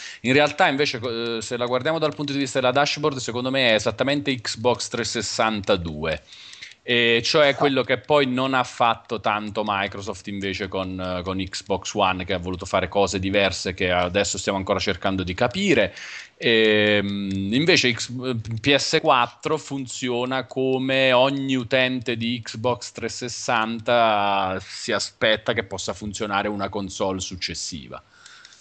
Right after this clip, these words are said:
Speaker 2: Ok.
Speaker 1: Eh, cioè, cioè, la party chat funziona allo stesso modo di come funziona su Xbox trecentosessanta, cioè,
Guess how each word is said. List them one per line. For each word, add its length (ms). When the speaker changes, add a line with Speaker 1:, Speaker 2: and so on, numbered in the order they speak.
Speaker 2:
Ok. 80
Speaker 1:
Eh, 560
cioè, 260
cioè, 200
la 160
party 340
chat 480
funziona 540
allo 160
stesso 340
modo 320
di 120
come 220
funziona 600
su 460
Xbox 560
trecentosessanta, 960
cioè, 800